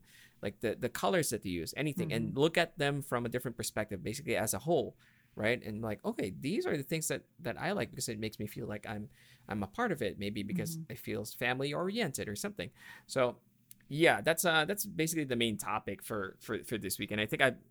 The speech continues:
Speaker 1: I basically said everything I <laughs> wanted to say about branding. Um, I
Speaker 2: That's
Speaker 1: don't know if
Speaker 2: good.
Speaker 1: Chelsea has, uh, okay. So Chelsea, I don't know if Chel-, you, do you have some, something else to add? Because before we, we, I wanted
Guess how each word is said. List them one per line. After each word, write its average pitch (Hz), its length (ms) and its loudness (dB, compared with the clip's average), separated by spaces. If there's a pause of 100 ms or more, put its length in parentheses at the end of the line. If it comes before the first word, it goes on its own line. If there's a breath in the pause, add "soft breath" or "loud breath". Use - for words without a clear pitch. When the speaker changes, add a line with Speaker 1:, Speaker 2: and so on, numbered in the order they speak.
(120)
Speaker 1:
I 165 60 0
basically 139 320 6
said 131 260 6
everything 120 300 2
I 113 80 6
<laughs> 180 80 2
wanted - 140 0
to - 80 8
say - 220 12
about 123 260 10
branding. 127 380 4 (360 loud breath)
Um, 143 460 10
I 139 80 10
Speaker 2:
That's 147 80 12
Speaker 1:
don't 156 80 6
know 156 80 10
if - 60 6
Speaker 2:
good. - 40 6
Speaker 1:
Chelsea 147 260 10
has, 127 240 8 (140)
uh, 135 80 6 (120)
okay. 113 260 6
So 131 260 8
Chelsea, 175 560 4 (300)
I 135 100 8
don't 151 80 4
know 151 60 6
if 139 80 -4
Chel-, 147 260 4
you, 147 260 0
do 139 140 0
you 139 80 4
have 143 220 4
some, 131 260 0
something 131 240 2
else 127 160 4
to - 140 -2
add? 120 160 6
Because 127 240 -4
before 135 280 0
we, 123 220 0 (380)
we, 123 180 -2
I 131 100 2
wanted 135 360 4